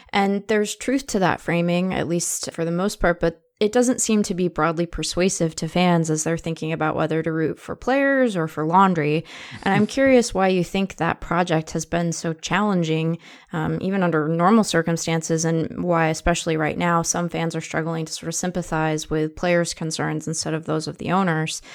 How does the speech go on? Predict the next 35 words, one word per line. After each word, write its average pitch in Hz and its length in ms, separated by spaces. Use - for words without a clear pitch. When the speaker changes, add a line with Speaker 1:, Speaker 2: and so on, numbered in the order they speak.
Speaker 1:
Do 202 100
you 190 60
think 196 140
that 190 200
a 185 40
reframing 185 640
of 175 80
that 175 180
conversation 170 720
in 165 140
terms 165 380
of 165 280
workers 240 540
versus 240 420
owners 233 480
would 185 200
be 180 280
more 165 320
affecting 262 480
for 262 160
people? 254 480
How 220 160
do, 214 260
how 233 120
do 240 60
they 233 140
sort 208 240
of 175 120
break 175 220
through 175 380
and 165 120
change 170 340
that 156 120
messaging? 165 480
'Cause, 160 280